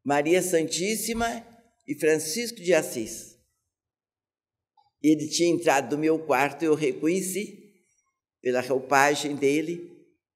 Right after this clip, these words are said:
era o mesmo espírito que eu via Maria Santíssima. E ela falou com ele, deu umas ordens pra ele,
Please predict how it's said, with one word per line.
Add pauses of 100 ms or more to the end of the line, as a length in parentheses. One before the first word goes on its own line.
era
o
mesmo
espírito
que
eu
via
Maria
Santíssima. (420)
E
ela
falou
com
ele,
deu
umas
ordens
pra
ele,